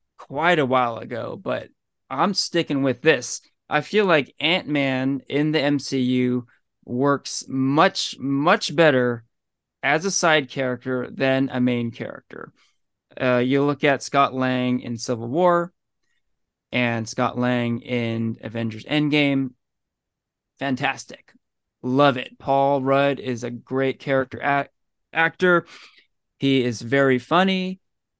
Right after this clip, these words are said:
Um, it's like, uh, the,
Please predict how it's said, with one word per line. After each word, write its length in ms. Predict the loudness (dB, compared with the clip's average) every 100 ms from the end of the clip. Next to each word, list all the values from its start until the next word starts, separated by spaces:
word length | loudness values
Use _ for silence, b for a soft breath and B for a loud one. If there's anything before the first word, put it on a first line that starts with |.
| _ -2
Um, 760 | 0 2 0 0 -2 -2 -6 -12 _ _ _ _
it's 220 | -6 -4 2
like, 440 | 4 4 -2 -16 _ _ _ _ -6
uh, 520 | -4 -2 -2 -4 -8
the, 600 | -6 -2 0 0 -2 -6